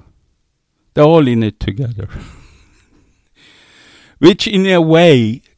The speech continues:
is interesting because in my head it gives me some stability, you know. So I don't buy, oh, nuclear war, this, that,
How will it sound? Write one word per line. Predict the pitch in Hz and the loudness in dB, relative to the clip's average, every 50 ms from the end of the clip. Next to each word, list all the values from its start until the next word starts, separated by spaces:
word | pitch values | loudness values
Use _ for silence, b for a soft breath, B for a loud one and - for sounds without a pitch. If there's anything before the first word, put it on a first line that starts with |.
| _ - | _ -6
is | - - 160 143 - - - - - - | -2 0 0 0 0 -4 -6 -6 -2 2
interesting | - 151 175 175 156 - - - 110 - - - - - 101 98 92 95 92 87 92 95 | 2 2 2 2 -2 -6 -10 -10 -12 -12 -14 -16 -16 -14 -12 -10 -10 -10 -10 -10 -8 -8
because | 110 104 - - 139 143 139 127 - - _ _ _ _ _ _ _ _ _ _ _ _ _ _ _ _ _ _ _ _ _ _ - | -8 -6 -2 0 0 0 0 -2 -6 -12 _ _ _ _ _ _ _ _ _ _ _ _ _ _ _ _ _ _ _ _ _ _ -4
in | 131 131 131 135 | 0 2 2 4
my | 139 143 175 190 190 | 4 4 4 2 2
head | 165 151 160 139 135 113 | 2 0 0 -2 0 -2
it | 117 117 110 - | -2 -4 -4 -2
gives | 135 139 139 131 | -2 0 0 0
me | 123 127 | -2 -4
some | 120 - - 120 113 113 | -2 -2 -2 -2 -2 -2
stability, | - - - 117 107 101 107 127 139 139 120 92 - - - 127 - 95 92 95 - _ _ _ _ _ | -6 -4 -2 -2 0 2 2 4 4 4 2 0 0 -4 -8 -8 -8 -8 -10 -12 -16 _ _ _ _ _
you | - - 104 | -10 -6 -4
know. | 104 98 107 110 113 110 - _ _ _ _ _ _ _ _ _ _ _ _ _ _ _ _ _ _ _ _ | -4 -2 -2 -4 -6 -8 -12 _ _ _ _ _ _ _ _ _ _ _ _ _ _ _ _ _ _ _ _
So | - - 151 | -2 2 2
I | 156 147 | 2 4
don't | 143 165 160 147 117 101 | 4 2 2 2 0 -2
buy, | 123 127 131 135 131 131 127 120 117 113 | -2 0 2 2 4 4 4 4 4 2
oh, | 113 123 123 120 117 | 2 0 0 0 0
nuclear | 113 120 127 120 - - 98 101 113 104 | 0 0 -2 -4 -4 -6 -6 -6 -6 -6
war, | 95 98 110 113 107 107 110 107 | -6 -4 -4 -4 -4 -4 -6 -6
this, | 92 90 90 101 107 98 98 92 - _ | -6 -6 -6 -6 -4 -6 -8 -8 -12 _
that, | - 95 95 95 92 | -14 -12 -10 -10 -10